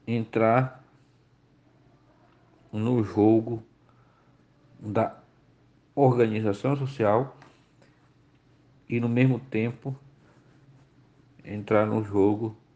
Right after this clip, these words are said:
da produção do setor pesqueiro. Porque um município como Cachoeira, um dos nossos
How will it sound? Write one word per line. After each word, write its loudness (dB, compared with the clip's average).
da 0
produção 0
do -6
setor -4
pesqueiro. -8
Porque -6
um 2
município 0
como -6
Cachoeira, -2
um -4
dos -14
nossos -6